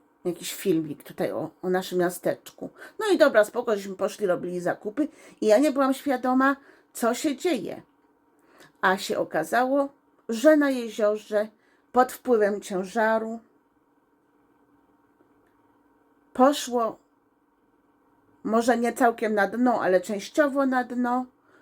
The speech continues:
aż piętnaście samochodów. Gdyż ludzie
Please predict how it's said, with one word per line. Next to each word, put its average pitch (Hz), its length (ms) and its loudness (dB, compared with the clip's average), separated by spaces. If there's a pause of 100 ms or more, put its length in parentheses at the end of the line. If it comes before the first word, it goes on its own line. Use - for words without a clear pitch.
(320)
aż 294 260 2
piętnaście 208 720 -6
samochodów. - 1000 -10 (600)
Gdyż 202 340 0
ludzie 285 640 0